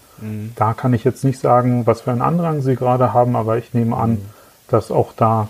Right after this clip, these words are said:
Speaker 2: tatsächlich alles unternommen wird, um, äh, aufzufangen,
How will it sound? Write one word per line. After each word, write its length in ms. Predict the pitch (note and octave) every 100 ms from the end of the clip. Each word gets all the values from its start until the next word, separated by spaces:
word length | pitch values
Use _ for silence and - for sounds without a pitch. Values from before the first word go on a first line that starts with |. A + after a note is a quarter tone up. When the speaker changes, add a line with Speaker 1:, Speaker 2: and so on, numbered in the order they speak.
| - -
Speaker 2:
tatsächlich 600 | A2+ - A#2 - A#2 -
alles 240 | A#2+ G#2+
unternommen 460 | - A#2 A2+ A#2 A2
wird, 280 | A2 G#2+ F#3+
um, 340 | C3 A2 A2+ C3+
äh, 280 | A2 G#2+ G#2 - -
aufzufangen, 720 | C#3+ - - B2 C#3+ C3